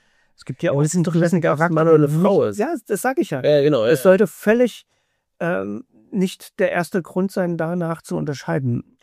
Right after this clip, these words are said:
Speaker 2: Also was ich, was ich wichtig finde, ist, ich hatte heute auch, äh, fand ich sehr, sehr spannend, ich hatte heute eine Grundsatz-, also nee, eine Grundsatz ist übertrieben. Ich hatte, ähm, also ein, ein Partner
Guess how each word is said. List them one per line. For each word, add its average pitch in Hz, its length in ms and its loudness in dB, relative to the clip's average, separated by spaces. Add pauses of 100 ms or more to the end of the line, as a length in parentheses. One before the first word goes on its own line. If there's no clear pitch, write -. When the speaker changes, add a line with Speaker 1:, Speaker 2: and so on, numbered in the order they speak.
(120)
Speaker 2:
Also 131 280 4
was 147 100 4
ich, 160 140 2 (240)
was 135 180 0
ich 160 180 -4
wichtig 160 420 0
finde, 156 340 2
ist, 139 100 -2
ich 135 100 -6
hatte 139 200 0
heute 151 260 0
auch, 131 260 -8
äh, 120 300 0
fand 208 180 -2
ich 165 100 -4
sehr, 175 180 -2
sehr 170 100 -2
spannend, 156 380 -4
ich 123 100 -4
hatte 135 140 0
heute 143 220 0
eine 135 160 -2
Grundsatz-, 147 440 0
also 123 240 -2
nee, 104 120 -2
eine 98 100 -4
Grundsatz 117 320 -6
ist 110 100 -6
übertrieben. 110 640 -4 (300)
Ich 123 160 -6
hatte, 123 460 2
ähm, 110 720 -2 (720)
also - 180 -8 (160)
ein, 123 240 -4
ein 120 260 -4
Partner 147 760 0